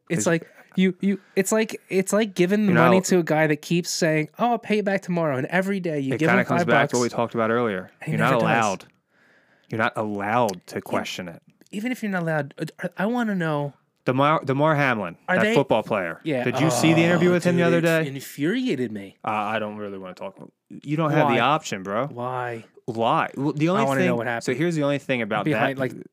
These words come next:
Speaker 1: that answer. I wanna know what
Speaker 2: that
Speaker 1: happened to that answer.
Speaker 2: particular thing. I don't like sports at all, in case
Speaker 1: I'm
Speaker 2: you never
Speaker 1: saying
Speaker 2: noticed. I hate
Speaker 1: Not
Speaker 2: sports. I don't follow sports. I did watch the Super Bowl and part of it, and I will never watch it again 'cause that was utter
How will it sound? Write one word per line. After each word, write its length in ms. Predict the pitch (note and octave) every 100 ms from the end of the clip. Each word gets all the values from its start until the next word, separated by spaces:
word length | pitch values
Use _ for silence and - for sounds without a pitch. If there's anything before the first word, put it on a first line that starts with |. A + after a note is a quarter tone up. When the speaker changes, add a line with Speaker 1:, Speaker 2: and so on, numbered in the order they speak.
| -
Speaker 1:
that 160 | B2
answer. 320 | A#2 A2 A2+
I 20 | A2+
wanna 100 | A#2
know 60 | B2
what 40 |
Speaker 2:
that 40 | C3+
Speaker 1:
happened 100 | -
to 60 |
that 60 | B2+
answer. 100 | -
Speaker 2:
particular 480 | C#3+ - D3 C#3+ C#3
thing. 240 | - A#2 A2+
I 80 |
don't 140 | C3 B2+
like 180 | A2+ -
sports 440 | - G2+ F2 -
at 80 | F#2+
all, 240 | D#2+ - - _ _
in 60 | -
case 120 | D#3
Speaker 1:
I'm 40 | C3
Speaker 2:
you 40 |
never 120 | G#2+
Speaker 1:
saying 100 | A2+
Speaker 2:
noticed. 440 | G2+ F#2+ F2 - -
I 100 | A2
hate 240 | G2+ G#2+ G#2
Speaker 1:
Not 80 | B2
Speaker 2:
sports. 220 | A2+ A2
I 40 |
don't 160 | A2+ G#2+
follow 340 | - A2+ A2+ A2
sports. 540 | - A2 G#2 - - _ _ _ _ _ -
I 120 | G#2+
did 260 | G2+ B2+ C3
watch 240 | C#3 C3+
the 40 |
Super 220 | - C3 C3+
Bowl 280 | C3 C3
and 300 | A#2+ A#2 G#2+ - _ _
part 200 | - A2+
of 80 | A#2
it, 140 | B2 -
and 100 | G#2+
I 60 |
will 120 | A2+
never 200 | A2+ A2
watch 260 | A2 G#2+ -
it 40 | G2
again 220 | F2+ F2 -
'cause 140 | B2 A2
that 200 | A2 A2+
was 360 | G#2+ G2 - - _ _ _ _ _ _ _ _ _ -
utter 520 | A#2 A2+ A2 G2+ F#2